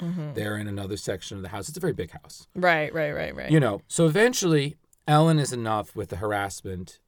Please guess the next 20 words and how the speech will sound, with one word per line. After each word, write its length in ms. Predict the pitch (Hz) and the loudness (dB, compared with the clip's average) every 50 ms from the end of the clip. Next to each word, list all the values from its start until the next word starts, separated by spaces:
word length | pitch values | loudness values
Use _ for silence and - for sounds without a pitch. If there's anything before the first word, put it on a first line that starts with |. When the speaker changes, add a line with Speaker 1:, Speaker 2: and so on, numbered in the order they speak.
| - | -12
Speaker 2:
And 180 | - 123 123 127 | -10 -8 -4 -4
the 60 | 143 | -2
real 180 | 139 175 220 226 | 4 6 6 6
breaking 380 | 170 151 135 131 - 165 160 | 6 4 2 2 0 -2 -4
point 260 | 147 - 160 156 143 123 | -2 0 0 0 0 -2
was 160 | 120 110 113 | -4 -4 -4
when 100 | 120 - | -6 -8
she 100 | - 127 | -8 -8
found 280 | - - 120 117 113 110 | -6 -4 -4 -4 -4 -4
that 120 | 104 101 - | -6 -8 -8
thirty 340 | - - 143 131 120 120 113 | -2 0 2 2 2 0 -2
dollars, 680 | 110 123 127 127 123 110 98 92 92 98 95 - - - | -2 2 2 4 2 2 0 -2 -4 -4 -6 -8 -16 -14
which 300 | - 107 117 117 113 - - | -6 -2 -2 0 -2 -2 -10
would 140 | 123 104 | -12 -8
be 400 | 85 123 120 123 120 120 117 117 | -6 -6 -4 -4 -6 -6 -4 -4
essentially 440 | 117 107 110 - - 135 120 - 143 120 | -4 -4 -4 -4 -4 -4 -4 -2 -2 -2
about 160 | 117 113 - - | -2 -4 -6 -6
eight 160 | 147 123 143 151 | -6 -6 -6 -6
hundred 420 | - 139 139 135 127 127 117 95 | -4 -6 -4 -4 -4 -6 -6 -6
dollars 760 | 90 98 98 101 101 107 107 104 104 104 101 98 - - - | -6 -6 -6 -6 -4 -4 -4 -2 -2 -4 -4 -6 -8 -12 -14